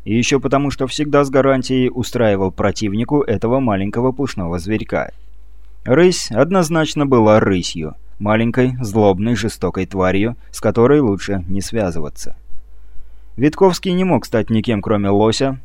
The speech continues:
Достаточно было посмотреть на его насупленные мохнатые брови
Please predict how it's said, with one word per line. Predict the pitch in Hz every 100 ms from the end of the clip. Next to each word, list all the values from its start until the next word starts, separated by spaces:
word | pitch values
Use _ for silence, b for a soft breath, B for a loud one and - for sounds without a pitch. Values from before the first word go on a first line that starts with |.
| - -
Достаточно | - 110 - 117 101 - 104
было | 110 107
посмотреть | 110 113 117 113 110 -
на | 107
его | 107 107
насупленные | 107 104 117 98 107 101 98
мохнатые | 98 - 98 95 92
брови | 90 110 113 123